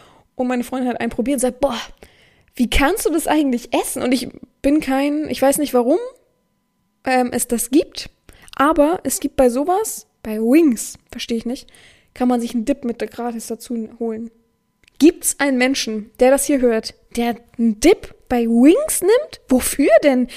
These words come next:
Die sind doch mariniert. Da ist doch was drauf. Da brauche ich doch nicht noch mehr Kalorien und Rotze da oben drauf. Verstehe ich immer nicht. Da komme ich echt nicht hinter. Also das ergibt keinen Sinn für mich.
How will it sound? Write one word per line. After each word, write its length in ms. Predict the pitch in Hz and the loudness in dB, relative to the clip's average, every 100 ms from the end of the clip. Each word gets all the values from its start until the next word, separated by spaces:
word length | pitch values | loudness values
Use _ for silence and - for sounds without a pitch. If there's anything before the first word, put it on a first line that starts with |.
| - | -2
Die 80 | 254 | 2
sind 180 | 233 381 - | 4 4 4
doch 160 | 554 | 4
mariniert. 680 | 269 240 240 247 226 220 - - | 2 4 4 4 4 2 -4 -6
Da 80 | |
ist 260 | - 370 - | -2 -2 -2
doch 80 | 415 | -2
was 140 | 269 | 0
drauf. 160 | 254 254 | 0 0
Da 80 | 240 | 2
brauche 160 | 247 | 4
ich 40 | 262 | 4
doch 100 | 262 | 0
nicht 260 | 262 254 | -2 -4
noch 300 | 247 302 - | 0 0 0
mehr 220 | - 269 254 - - | 2 2 0 -10 -6
Kalorien 460 | - 247 269 269 254 | 0 2 4 4 2
und 220 | - 240 - _ _ _ _ _ _ - 233 | 0 0 -4 _ _ _ _ _ _ -10 -2
Rotze 380 | 240 247 247 | 0 2 2
da 160 | 233 233 | 4 4
oben 220 | 240 233 | 4 2
drauf. 320 | 226 214 214 | -2 -2 -2
Verstehe 340 | - 240 - 302 | -2 -4 0 0
ich 60 | |
immer 160 | 233 226 | 0 -4
nicht. 180 | 214 - | -6 -8
Da 60 | |
komme 220 | 226 311 311 | -6 -4 -4
ich 60 | |
echt 140 | 254 - | -6 -6
nicht 100 | 240 | -8
hinter. 280 | 226 226 226 - - - | -6 -8 -10 -20 -20 -4
Also 240 | 220 233 | 2 2
das 240 | 226 240 - | 2 -2 -4
ergibt 440 | 240 240 339 - | -2 2 0 -2
keinen 580 | - 277 370 359 339 311 | -6 -4 -2 -4 -2 -2
Sinn 180 | 320 330 | -2 -4
für 140 | 220 | -6
mich. 220 | 214 208 | -10 -12